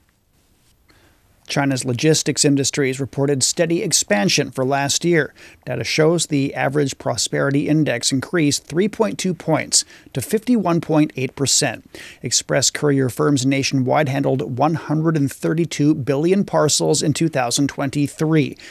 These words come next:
ranking first globally for the tenth year.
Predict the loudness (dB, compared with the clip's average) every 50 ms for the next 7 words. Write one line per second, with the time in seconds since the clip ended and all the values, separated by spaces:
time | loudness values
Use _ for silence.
0 | -20 -20 _ -8 -6 -6 -4 -2 0 -2 -2 -2 -4 -2 0 2 4 4 2 2
1 | -2 -4 -6 -2 0 2 2 4 4 4 4 4 4 4 2 0 -2 -2 -2 -2
2 | -2 -4 -4 -4 -2 0 2 2 2 0 -4 -10